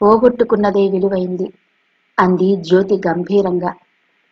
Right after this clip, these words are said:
నవ్వులాటకు ఉడికించేందుకు సంభాషణ ప్రారంభించిన జయకృష్ణ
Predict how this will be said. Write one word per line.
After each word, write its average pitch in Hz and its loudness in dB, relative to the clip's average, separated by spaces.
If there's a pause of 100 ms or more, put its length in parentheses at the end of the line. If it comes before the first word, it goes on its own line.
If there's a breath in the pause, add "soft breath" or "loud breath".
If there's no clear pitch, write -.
(300)
నవ్వులాటకు 254 4
ఉడికించేందుకు 233 2
సంభాషణ 226 0
ప్రారంభించిన 214 2
జయకృష్ణ 202 0